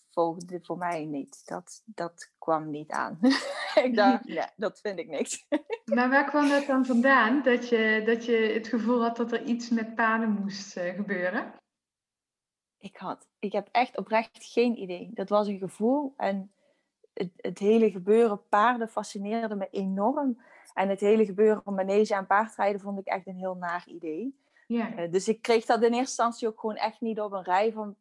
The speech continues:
Speaker 1: Ja, waar vindt dat dan een, een samenstroom? En toen kwam ik op die netwerkbijeenkomst en ik raakte aan de praat met een van die meiden daar. En toen zei ik, "Ja, gods, het hele paardengebeuren, dat, eh, dat,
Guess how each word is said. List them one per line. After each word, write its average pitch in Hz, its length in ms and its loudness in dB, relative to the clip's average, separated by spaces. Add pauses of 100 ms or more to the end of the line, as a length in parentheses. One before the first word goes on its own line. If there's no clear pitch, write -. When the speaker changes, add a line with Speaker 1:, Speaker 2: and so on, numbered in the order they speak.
(100)
Speaker 1:
Ja, 165 320 -4 (260)
waar 175 420 -4
vindt 214 260 -6
dat 202 200 -8
dan 180 340 -4
een, 180 340 -12
een 175 200 -14
samenstroom? 165 1300 -6 (1040)
En - 120 -12
toen 202 100 -10
kwam 277 140 4
ik 262 60 4
op 247 100 2
die 202 100 -2
netwerkbijeenkomst 220 880 0
en 180 80 -6
ik 190 100 -16
raakte 196 300 0
aan 175 80 -8
de 160 60 -14
praat 190 260 -2
met 180 140 -18
een 175 160 -8
van 170 80 -20
die 170 100 -20
meiden 170 320 -10
daar. 185 300 -2
En - 140 -20
toen - 100 -20
zei 180 160 -4
ik, 175 80 -10
"Ja, 175 140 -6
gods, 214 300 -8
het - 100 -20
hele 180 200 -4
paardengebeuren, 190 840 -4
dat, 175 260 -10
eh, 170 220 -8
dat, 170 280 -12